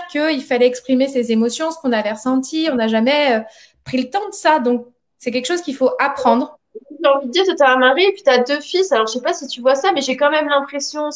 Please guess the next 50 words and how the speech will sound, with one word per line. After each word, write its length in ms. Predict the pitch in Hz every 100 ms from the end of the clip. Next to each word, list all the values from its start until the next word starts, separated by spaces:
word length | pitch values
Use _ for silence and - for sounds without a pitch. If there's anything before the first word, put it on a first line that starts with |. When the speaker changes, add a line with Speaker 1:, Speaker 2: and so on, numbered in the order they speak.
| -
Speaker 2:
que 100 | 226
c'est 160 | 226 226
quelque 180 | 226 226
chose 240 | 262 262
de 40 | -
plus 140 | -
naturel, 760 | 247 233 - 247 247 277 254 -
en 120 | 226
général, 600 | 220 220 214 240 311 294
chez 160 | - 254
les 140 | 233 233
femmes, 320 | 285 320 294
de 100 | 226
partager 480 | 220 226 233 220 254
facilement 440 | 233 226 233 240
ses 180 | 240 214
émotions. 160 | 220 202
Bon, 80 |
moi, 80 | 220
j'ai 140 | 269 254
un 100 | 233
garçon 280 | 240 240 302
et 60 |
une 60 | 269
fille. 340 | - 226 185 _ _ _ -
Mais 100 | 190
je 60 |
vois 120 | 208 247
que 60 |
chez 80 | 247
ma 140 | 226
fille, 100 | - 277
j'ai 60 |
pas 80 | 254
forcément 260 | 208 240 254
besoin 160 | 220
de 40 | 214
lui 60 |
demander. 320 | 202 208 247 -
<laughs> 960 | - 320 339 - - - - 508 -
C'est, 160 | 226 233
c'est 160 | 226 233
quelque 180 | 233 233
chose 160 | 285
de 80 | 269
beaucoup 340 | 240 240 - 247
plus, 580 | - 269 269 269 - 247
euh, 360 | 220 214 214
naturel. 680 | 214 226 226 254 262 269 226
Alors, 260 | 208 208